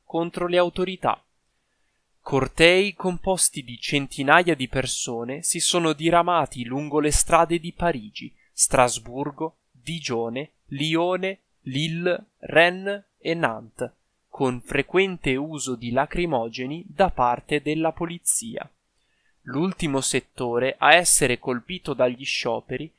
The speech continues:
è stato quello della raffinazione, che ha costretto all'evacuazione di un deposito petrolifero e visto molte stazioni di servizio poi sprovviste di carburante.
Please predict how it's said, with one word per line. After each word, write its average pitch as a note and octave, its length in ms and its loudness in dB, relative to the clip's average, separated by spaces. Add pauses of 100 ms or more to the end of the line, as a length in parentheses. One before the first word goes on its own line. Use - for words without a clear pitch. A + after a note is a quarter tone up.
(180)
è D3+ 140 4
stato D3+ 500 6
quello F3+ 460 0
della B2 360 2
raffinazione, B2 1160 -2 (200)
che - 160 -2
ha B2+ 120 4
costretto C#3 800 -2
all'evacuazione D3 1200 0
di A#2+ 120 -12
un B2 160 -8
deposito C3+ 720 2
petrolifero D3 880 -6 (240)
e D3+ 140 -2
visto D#3+ 480 -4
molte D3+ 500 0
stazioni C#3+ 720 0
di B2+ 100 -8
servizio D#3+ 920 -2 (100)
poi E3+ 180 2
sprovviste D#3 960 -2
di B2+ 220 -16
carburante. E3 920 0